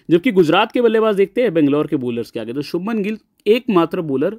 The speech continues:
हर्षल पटेल पे आउट हुए हैं और ग्यारह गेंद में बारह रन किए हैं। बाकियों के आगे अच्छा खेले हैं, particularly सिराज के आगे ओपनिंग कॉम्बिनेशन में ये आप देख सकते हो।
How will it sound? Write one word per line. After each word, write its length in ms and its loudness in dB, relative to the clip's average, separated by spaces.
हर्षल 260 -6
पटेल 320 -4
पे 120 -4
आउट 200 -2
हुए 180 -2
हैं 140 -4
और 100 -2
ग्यारह 280 0
गेंद 220 0
में 160 -8
बारह 180 2
रन 200 -2
किए 160 -8
हैं। 80 -8
बाकियों 300 -4
के 100 -4
आगे 160 -2
अच्छा 280 -8
खेले 240 -2
हैं, 80 -6
particularly 460 -4
सिराज 380 -4
के 100 -8
आगे 160 -4
ओपनिंग 400 -2
कॉम्बिनेशन 460 -4
में 120 -4
ये 60 -4
आप 120 -6
देख 200 -6
सकते 280 -12
हो। 220 -10